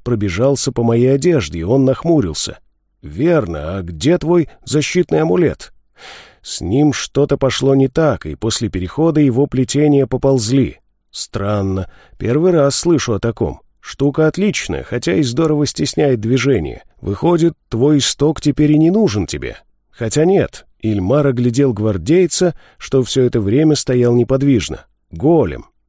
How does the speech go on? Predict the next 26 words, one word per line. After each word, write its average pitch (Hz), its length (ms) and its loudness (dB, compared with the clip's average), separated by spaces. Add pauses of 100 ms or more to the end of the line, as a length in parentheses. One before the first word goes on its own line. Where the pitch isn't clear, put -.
Ну, 185 260 0
хоть - 320 -2
он 170 220 2
всегда 131 360 0
будет 110 300 0
с - 80 -4
полным 104 420 0
сердцем. - 540 -6 (420)
Тогда 87 360 -2
будь 156 280 0 (220)
вдвойне 143 540 2
осторожен 131 640 0
и 87 60 -6
постоянно 127 720 0
держи 139 420 0
активным 135 600 0 (160)
доспех». - 640 -6 (720)
Мне 98 360 0
это 151 260 0
живо 135 440 0
напомнило 139 640 2
нравоучение 127 720 0
старшины 123 540 -2
Пламета 123 560 0
новичкам 101 480 -2
Фемы, 107 420 -4